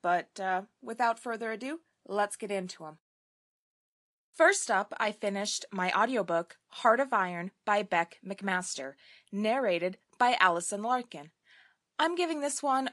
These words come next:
four stars. This was actually my last book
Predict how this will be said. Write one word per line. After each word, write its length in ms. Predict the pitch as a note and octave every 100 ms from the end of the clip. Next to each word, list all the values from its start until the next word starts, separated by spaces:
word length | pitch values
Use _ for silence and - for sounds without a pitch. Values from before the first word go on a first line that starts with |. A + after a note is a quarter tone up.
| B3
four 360 | - - B3+ A#3
stars. 640 | - E3 C#3 C3+ - - _ _ _ -
This 280 | B3 D4
was 160 | D#4 C4
actually 480 | B3 C4 - C#4+ C4
my 340 | G#3+ G3 G3 -
last 560 | A3 F#3+ G#3 - - F3+
book 380 | F#3 G#3 -